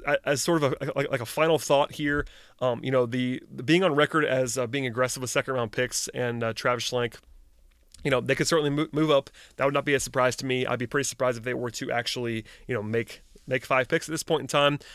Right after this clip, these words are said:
Um, there has been some reporting since, since I even started recording this podcast that the Heat are sending the Hawks one point eight eight million dollars in cash for the pick at number forty-four as part of that trade. That's sort of the hedge amount. It's right in the middle of the range of where the, of where the Heat could have been offering. So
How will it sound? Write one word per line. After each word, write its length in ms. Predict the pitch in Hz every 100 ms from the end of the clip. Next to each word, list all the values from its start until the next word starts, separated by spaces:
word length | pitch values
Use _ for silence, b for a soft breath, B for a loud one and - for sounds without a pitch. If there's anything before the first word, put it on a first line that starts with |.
| B
Um, 160 | 120 113
there 100 | 120
has 120 | 123
been 160 | - 131
some 160 | 123
reporting 320 | 120 - 139 135
since, 160 | 135
since 260 | 135 135 139
I 40 |
even 180 | 139 131
started 200 | - 135
recording 300 | 117 - 135
this 140 | 123
podcast 560 | - 135 139 117 120 - B B
that 160 | - 127
the 180 | 120 113
Heat 300 | - 151 156
are 100 | 135
sending 360 | - 143 143 131
the 80 |
Hawks 300 | 117 123 120
one 360 | - 113 135 -
point 260 | - 143 139
eight 220 | - 147 -
eight 220 | 143 147
million 240 | 135 135
dollars 420 | 120 120 143 147 - B B -
in 180 | 131 120
cash 460 | - 120 143 - B B
for 240 | - 143 143
the 100 | 123
pick 320 | 147 160 - B B
at 100 | 135
number 140 | 131 131
forty-four 480 | 139 135 - 135
as 100 | 127
part 200 | - 143
of 40 | 131
that 120 | 123
trade. 340 | - 123 127 127 B -
That's 160 | 135
sort 180 | - 170
of 80 | 147
the 140 | 127
hedge 280 | 113 - 139
amount. 320 | 156 160 175
It's 140 | 131 -
right 160 | 139
in 60 | 139
the 40 |
middle 380 | 120 123 147 151
of 100 | 135
the 80 | 123
range 380 | 117 120 135 127
of 100 | 113
where 300 | 120 123 117
the, 120 | 120
of 200 | 127 117
where 120 | 131
the 100 | 120
Heat 240 | - 131
could 120 | - 143
have 80 |
been 80 | 123
offering. 400 | 117 123 - 151
So 240 | 143 135